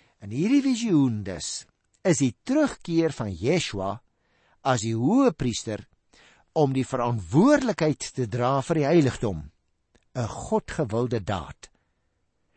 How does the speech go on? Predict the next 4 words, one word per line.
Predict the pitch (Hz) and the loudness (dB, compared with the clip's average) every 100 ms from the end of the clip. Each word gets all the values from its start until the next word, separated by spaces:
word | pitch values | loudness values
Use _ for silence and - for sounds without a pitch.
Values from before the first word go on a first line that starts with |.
| - - - | -20 -20 -12
Sy | - - 233 254 | -4 2 2 2
oortreding | - 180 - 285 302 165 139 131 | 2 2 4 4 4 4 0 -2
is | - | -6
vergewe | 120 - 156 110 71 | -6 -2 -2 -2 -4